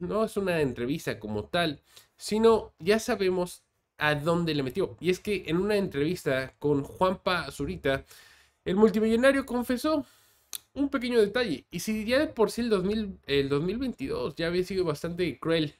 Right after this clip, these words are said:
con Ricardo Salinas Pliego, haciendo que su fortuna se encogiera dos mil cuatrocientos millones de dólares, pues, eh, las malas noticias también continúan.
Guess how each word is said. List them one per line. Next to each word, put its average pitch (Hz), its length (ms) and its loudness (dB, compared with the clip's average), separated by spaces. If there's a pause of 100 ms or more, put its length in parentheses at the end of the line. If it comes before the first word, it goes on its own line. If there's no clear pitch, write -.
con 127 180 -6
Ricardo 139 220 -2
Salinas 131 280 -4
Pliego, 135 360 -2 (320)
haciendo 180 300 2
que 196 60 0
su 180 120 0
fortuna 175 540 2
se 165 160 -2
encogiera 151 580 -2
dos 143 220 0
mil 180 160 -4
cuatrocientos 175 340 -2
millones 147 320 0
de 117 80 -4
dólares, 185 480 0 (800)
pues, 226 480 4
eh, 170 200 2
las 165 160 2
malas 190 220 4
noticias 170 300 -2
también 151 300 0
continúan. 147 440 -2